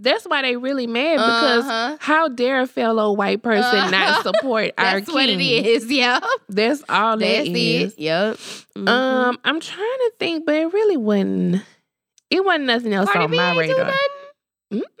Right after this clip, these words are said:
Speaker 1: Mm-mm.
Speaker 2: Oh, my.
Speaker 1: She been calm and low-key, child.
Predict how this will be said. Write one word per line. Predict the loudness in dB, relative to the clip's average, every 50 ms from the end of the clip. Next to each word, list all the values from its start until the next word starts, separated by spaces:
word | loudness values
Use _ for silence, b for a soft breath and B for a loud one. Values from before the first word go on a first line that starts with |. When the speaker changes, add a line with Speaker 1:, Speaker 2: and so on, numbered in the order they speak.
| -10 -6 -4 -2 -2
Speaker 1:
Mm-mm. | -2 -2 -2 -2 -4 -4 -6 -4 -4 -6 -6
Speaker 2:
Oh, | -6 -8 -10 -10 -10
my. | -10 -8 -6 -6 -6 -4 -4 -6 -6 -8 -10 -10 -12 -12 -14 -18 _ _ _ _ _ _ _ _ _
Speaker 1:
She | _ -12 -12 -12
been | -10 -10 -12 -12 -12
calm | -14 -14 -14 -12 -10 -8 -8 -6 -6 -4
and | -4 -2 -2
low-key, | 0 0 0 -2 -2 -6 -6 -2 0 0 0
child. | -2 -6 -12 -10 -10 -8 -8 -8 -8 -8 -6 -8 -8 -8 -12